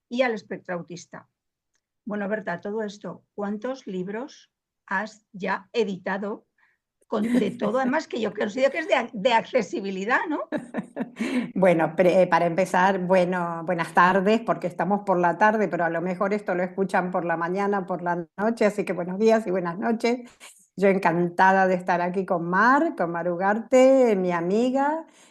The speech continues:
Speaker 2: y después de haber hablado además con otra amiga que es Ana Lobo, que nos permite estar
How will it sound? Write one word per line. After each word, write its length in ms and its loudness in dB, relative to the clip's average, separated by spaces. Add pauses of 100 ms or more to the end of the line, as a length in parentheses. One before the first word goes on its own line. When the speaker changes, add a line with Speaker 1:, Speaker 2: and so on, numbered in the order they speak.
(180)
Speaker 2:
y 400 4
después 380 4
de 80 6
haber 240 4
hablado 340 -2 (100)
además 600 -4
con 220 -2
otra 280 -2
amiga 420 0
que 200 -2
es 160 -8
Ana 240 0
Lobo, 460 0
que 100 -4
nos 160 -6
permite 640 -2
estar 500 -2